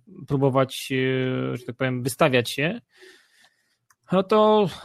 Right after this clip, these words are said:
mówię, co zrobię. Zapytam się po prostu za X-u, jak to wygląda i co mi może, co mi wolno, a jeżeli mi, mm, y, coś wolno, to w takim razie ile to będzie kosztowało?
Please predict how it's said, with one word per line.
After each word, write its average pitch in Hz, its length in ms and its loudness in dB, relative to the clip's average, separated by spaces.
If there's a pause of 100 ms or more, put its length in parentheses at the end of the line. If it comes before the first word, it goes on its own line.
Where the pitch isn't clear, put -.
(340)
mówię, 180 300 2
co 180 160 0
zrobię. 123 440 2
Zapytam 180 480 0
się 220 100 -4
po 220 60 -2
prostu 220 220 -2
za 220 120 4
X-u, 180 300 2
jak 127 160 2
to 127 100 -2
wygląda 123 640 0
i 139 840 -4 (120)
co 190 160 4
mi 208 120 6
może, 160 280 6 (100)
co 175 120 6
mi 175 140 8
wolno, 160 720 8
a 151 80 6
jeżeli 165 340 4
mi, 165 180 0 (140)
mm, 156 520 -2 (220)
y, 147 840 0
coś 135 220 0
wolno, 160 300 6
to 190 100 2
w - 60 -6
takim 185 240 -2
razie 180 220 4
ile 180 140 4
to 175 100 0
będzie 170 220 4
kosztowało? 135 680 2